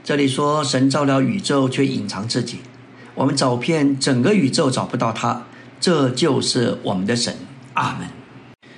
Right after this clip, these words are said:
今天我们要进入第十二周，周的晨星。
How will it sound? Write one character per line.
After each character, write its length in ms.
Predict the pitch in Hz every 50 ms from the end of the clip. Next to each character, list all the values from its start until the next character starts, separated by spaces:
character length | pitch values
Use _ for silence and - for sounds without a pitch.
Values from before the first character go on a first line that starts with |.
| - - - - - - - - - - -
今 140 | - 131 120
天 340 | 117 117 120 120 117 117 -
我 60 | 113
们 80 | 113 113
要 80 | 113
进 160 | 110 123 120
入 120 | 117 110 110
第 120 | 107 117
十 240 | 101 - - 113 117
二 100 | 117 113
周， 320 | - 123 120 117 117 117
周 220 | 113 117 117 117 110
的 100 | 110 107
晨 220 | 101 - 98 101
星。 300 | 101 - 110 123 135 -